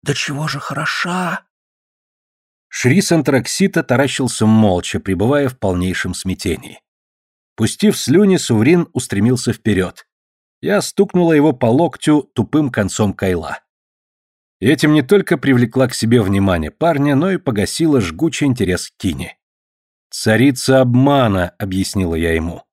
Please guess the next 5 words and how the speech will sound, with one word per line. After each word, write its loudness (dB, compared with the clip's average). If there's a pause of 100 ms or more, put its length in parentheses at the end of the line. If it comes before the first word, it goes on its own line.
(340)
«Мастерица 0
по 0
части -2
иллюзий. 2 (260)
Кругом! 4